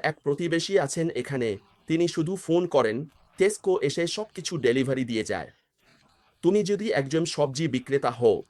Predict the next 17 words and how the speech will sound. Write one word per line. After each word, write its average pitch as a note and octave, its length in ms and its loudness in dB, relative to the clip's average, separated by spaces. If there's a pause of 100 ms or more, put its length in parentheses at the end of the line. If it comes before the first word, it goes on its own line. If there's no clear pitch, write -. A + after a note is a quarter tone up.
(240)
তোমার D#3 280 2
যদি C#3+ 260 -2
দোকান C#3+ 360 2
থাকে, C3+ 280 -4
তুমি A#2+ 260 0
যদি F2 280 -8 (1000)
অনলাইনে F#3 580 6
না C#3+ 180 2
থাকলে C#3 540 -4
টেস্কো D3+ 380 2
বা B2+ 180 4
অন্য E3 400 2
দোকানের C3+ 380 2
সঙ্গে B2 400 -4
কিভাবে B2+ 460 -6
প্রতিযোগিতা A2+ 640 -2
করবে? F2 460 -8